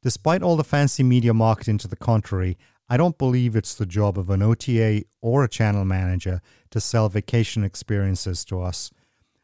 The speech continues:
The product the O T A or channel manager sells to us is the booking service.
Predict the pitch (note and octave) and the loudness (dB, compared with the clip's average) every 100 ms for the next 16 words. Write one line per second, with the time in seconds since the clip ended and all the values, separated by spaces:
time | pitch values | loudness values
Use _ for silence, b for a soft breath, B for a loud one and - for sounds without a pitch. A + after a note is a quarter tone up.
0 | _ A#2 - C3+ E3+ - C3+ B2+ B2+ - | _ -14 -4 -2 -2 -2 0 2 2 0
1 | A#2+ A#2 A2+ G#2 - A#2 A#2 G#2+ G2 G2 | 0 2 2 0 -2 0 0 0 0 -2
2 | G2 F#2 - B2 B2 - G2+ F#2 F#2+ - | -2 -4 -2 -2 -2 -4 -4 -4 -4 -8
3 | - - G#2 G2+ F2 A#2 G2+ G2 - F#2 | -16 -10 -8 -8 -6 -4 -4 -6 -6 -8
4 | F2+ F2+ - | -8 -8 -10